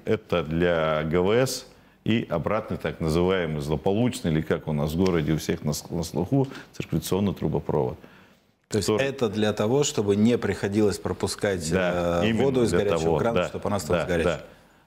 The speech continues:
Speaker 1: Но мы должны понимать, что мы, э, работы проводим до стены, будем говорить, дома. Все работы внутри дома – это, соответственно, уже ответственность управляющей компании. То есть вот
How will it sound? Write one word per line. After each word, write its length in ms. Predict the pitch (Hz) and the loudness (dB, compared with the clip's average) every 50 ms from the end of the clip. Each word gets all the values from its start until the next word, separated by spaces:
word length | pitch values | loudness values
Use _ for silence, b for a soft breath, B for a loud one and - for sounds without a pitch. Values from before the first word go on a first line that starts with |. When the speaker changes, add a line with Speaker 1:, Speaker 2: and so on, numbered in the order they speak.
| B - | B -4
Speaker 1:
Но 140 | - 92 101 | -2 0 2
мы 160 | 104 117 113 | 2 2 0
должны 400 | 92 90 92 87 78 92 98 92 | 0 0 0 2 2 2 2 2
понимать, 520 | - - 80 80 85 87 90 87 87 76 - | 2 0 0 0 2 2 2 0 0 -2 -4
что 340 | - - - - 98 87 78 | -6 -8 -4 -2 -2 0 2
мы, 220 | 82 95 98 82 - - - - - _ - - | 2 2 0 0 -2 -8 -18 -20 -20 _ -14 -8
э, 360 | - 78 71 - - 73 78 78 | -4 -4 -4 -4 -4 -4 -2 0
работы 420 | 85 87 90 92 87 80 - - | 0 2 2 2 0 0 -2 -8
проводим 560 | - - 78 80 85 90 87 76 73 73 71 - - - - - _ _ | -4 -2 -2 0 2 0 0 0 -2 -6 -8 -10 -16 -20 -20 -20 _ _
до 260 | - 85 85 98 87 73 | -4 -2 0 0 0 -2
стены, 540 | - - - - 95 90 87 90 80 69 - - b b b b b b b b b - | -6 -8 -2 0 2 2 4 2 2 0 -4 -12 b b b b b b b b b 0
будем 220 | 85 80 78 78 | 0 2 2 4
говорить, 280 | 73 78 76 76 71 71 | 2 2 2 0 0 2
дома. 320 | 76 92 98 110 135 147 139 - - - b b b b b b b b b b b | 2 2 2 2 0 -2 -4 -8 -18 -20 b b b b b b b b b b b
Все 420 | - - - 110 110 101 85 - - - | -6 -2 2 2 4 4 2 0 -4 -4
работы 500 | - 82 82 90 87 85 90 90 - - 76 | -4 0 0 0 0 2 0 -2 0 -2 -2
внутри 360 | 78 80 78 73 - 78 80 | 0 2 0 2 2 2 2
дома – 320 | 78 104 123 123 92 82 | 2 2 2 2 2 0
это, 160 | 85 - - | 0 0 -2
соответственно, 680 | 80 - 76 65 - - 180 - - - - - 76 73 | -4 -4 -4 -4 0 0 0 0 0 -4 -8 -10 -10 -10
уже 220 | 76 80 87 92 82 - | -10 -4 -2 -2 -2 -4
ответственность 720 | - - - - 95 95 - - 90 85 82 76 - - - B B B B B B B B B B B B B B B B B B B B B - | -8 -10 -2 -2 0 0 0 -2 -4 -2 -2 -2 -4 -6 -14 B B B B B B B B B B B B B B B B B B B B B -6
управляющей 540 | - - 104 104 90 110 113 107 - - 92 | -2 0 0 2 2 2 2 2 2 0 0
компании. 500 | - 101 95 85 - 107 95 87 87 87 | 0 0 0 2 0 -2 -2 -2 -6 -8
То 140 | - - | -4 -2
есть 180 | 98 90 - - | -2 -2 0 0
вот 360 | 101 98 90 98 98 90 - | 0 0 2 2 2 0 -2